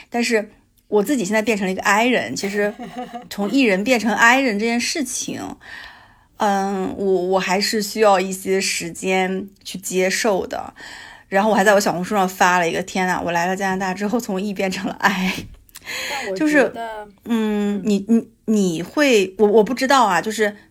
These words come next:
Speaker 1: 比如之前你认识的我和现在你认识的我，你会有这种感受吗？因为我很，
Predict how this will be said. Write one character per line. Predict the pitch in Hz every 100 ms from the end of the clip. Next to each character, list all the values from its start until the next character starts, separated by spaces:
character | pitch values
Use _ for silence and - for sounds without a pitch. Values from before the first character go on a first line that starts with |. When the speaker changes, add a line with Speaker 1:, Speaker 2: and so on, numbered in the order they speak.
| _
Speaker 1:
比 | 196
如 |
之 | 202 285
前 | 269 214 202
你 |
认 | 190 180 175
识 | 185
的 | -
我 | 156 123 - -
和 | - 196
现 | 285 214
在 | 196 151
你 | -
认 | 139
识 | -
的 | -
我， | - - - - - - - _ _
你 | 214 202
会 | 190 311 294 262 - -
有 | 208 208 185 175
这 | 214
种 | 220 170 165 185
感 | 202 175 180
受 | - 247
吗？ | 220 220
因 | 302
为 | 370 370 -
我 | 247 359
很， | 247 190